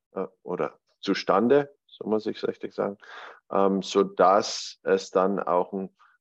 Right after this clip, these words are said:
relativ, äh, überschaubarer Prozess war. Ähm, aufgrund der Tatsache, dass ich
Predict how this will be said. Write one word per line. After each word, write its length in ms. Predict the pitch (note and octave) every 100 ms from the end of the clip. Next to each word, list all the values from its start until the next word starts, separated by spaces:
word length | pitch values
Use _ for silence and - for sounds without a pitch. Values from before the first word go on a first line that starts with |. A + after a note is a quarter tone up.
| _
relativ, 960 | - F2+ G2+ G#2+ G#2+ - G2+ G2 - -
äh, 220 | - F2+ F#2
überschaubarer 920 | G2 F#2+ F2+ - E2+ F2+ F2+ F2 F2
Prozess 760 | - F2 - D#2 - - - _ _
war. 440 | - D#2 C#2 - - - - _
Ähm, 340 | D#2+ E2+ F2 F2
aufgrund 580 | - F2+ - A2 A2+
der 140 | A2 G2
Tatsache, 480 | G#2 G2+ G#2+ G#2 G#2
dass 240 | F2+ -
ich 240 | F#2+ -